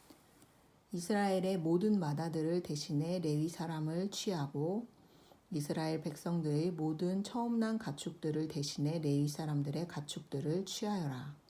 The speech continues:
나는 여호와다. 그리하여 여호와께서 명령하신 대로 모세가 이스라엘 자손 가운데 모든 맏아들을 등록시켰습니다. 태어난 지 일 개월 이상 된 맏아들의 수는 모두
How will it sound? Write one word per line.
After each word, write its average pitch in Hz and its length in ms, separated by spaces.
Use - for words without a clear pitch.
나는 151 460
여호와다. 147 640
그리하여 165 680
여호와께서 147 800
명령하신 147 680
대로 170 440
모세가 151 800
이스라엘 165 480
자손 147 400
가운데 143 640
모든 175 480
맏아들을 147 800
등록시켰습니다. 147 1200
태어난 214 420
지 208 160
일 220 200
개월 208 460
이상 143 380
된 156 260
맏아들의 143 720
수는 156 560
모두 151 500